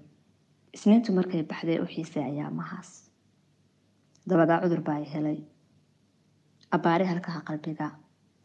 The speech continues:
Isfahan waa bay igu dhacay. Go'aan qaadaan is iri. Albaabka jacaylka laab. Dookha iga baahi gebi. Gayaankoo idil dhammaan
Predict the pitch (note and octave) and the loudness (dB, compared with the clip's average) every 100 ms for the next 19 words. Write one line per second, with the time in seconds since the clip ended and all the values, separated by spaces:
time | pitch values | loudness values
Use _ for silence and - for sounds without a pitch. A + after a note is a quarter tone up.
0 | _ _ - - E3+ F#3 E3+ D#3 D3+ D3+ | _ _ -14 -4 2 4 4 4 0 -2
1 | D3 C#3+ D3 D#3+ - _ _ _ _ _ | -4 -6 -6 -8 -12 _ _ _ _ _
2 | _ - F3+ E3 D#3+ D3+ D3+ D3 D3 - | _ 4 6 4 -2 -4 -4 -6 -8 -12
3 | - D3+ D3+ - _ _ _ _ _ _ | -6 -4 -4 -8 _ _ _ _ _ _
4 | E3 E3+ D#3+ F3 - D#3+ D3+ D3+ D4+ D3+ | -4 -2 -4 -6 -10 -8 -8 -8 -6 -4
5 | D3+ - _ _ _ _ _ - D#3+ - | -6 -12 _ _ _ _ _ -2 -2 -2
6 | D3 D3+ D#3+ - D3 D3 D3+ - G3 D#3 | -4 -2 -4 -4 -6 -6 0 8 8 8
7 | - - - _ _ - E3+ E3 D3+ D#3 | 0 -10 -20 _ _ 2 4 4 0 -4
8 | - D#3 D#3+ D3+ D3 D#3 | -4 -2 -4 -2 -2 -2